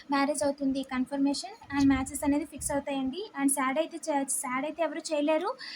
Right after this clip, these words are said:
And ఈ మంత్ అంతా కూడా మీకు సాడ్ న్యూస్ అనేది ఏమీ లేదు. చాలా నైంటీ నైన్ పర్సెంట్ and థౌజండ్ పర్సెంట్ కూడా, ఓకేనా? And ఈ వీడియో మీకు కనిపిస్తుందంటే ఇది రా-, సైన్గా తీసుకోండి. And మీ లైఫ్లో కొంచెం,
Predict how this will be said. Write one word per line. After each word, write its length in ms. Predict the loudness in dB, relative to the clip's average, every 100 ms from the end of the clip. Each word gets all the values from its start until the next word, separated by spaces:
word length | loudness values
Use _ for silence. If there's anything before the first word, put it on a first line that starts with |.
| -4 2
And 80 | 4
ఈ 40 |
మంత్ 280 | 4 4 2
అంతా 160 | 0 -2
కూడా 200 | -2 -2
మీకు 160 | -2
సాడ్ 280 | 0 0 2
న్యూస్ 180 | 0 2
అనేది 260 | 2 2
ఏమీ 180 | 2 4
లేదు. 360 | 2 2 -4 -6
చాలా 320 | -4 -4 -2
నైంటీ 380 | -2 2 4 4
నైన్ 260 | 4 0
పర్సెంట్ 300 | -2 -4 -4
and 160 | -4 -4
థౌజండ్ 420 | -6 -8 -4 -2
పర్సెంట్ 280 | -2 -4 -4
కూడా, 140 | -4 -6 -8 -16 -14
ఓకేనా? 280 | -8 -4 -4 -4 -16 -8 0 2
And 120 | 2
ఈ 80 | 0
వీడియో 240 | -2 -2
మీకు 140 | -2
కనిపిస్తుందంటే 540 | 0 2 0 0 -2 0
ఇది 80 | 0
రా-, 120 | 0
సైన్గా 400 | 0 2 2 0
తీసుకోండి. 680 | -2 -4 0 0 0 -4 0 2
And 140 | 2
మీ 100 | 0
లైఫ్లో 400 | 2 2 2 -2
కొంచెం, 400 | -2 -2 -2 -4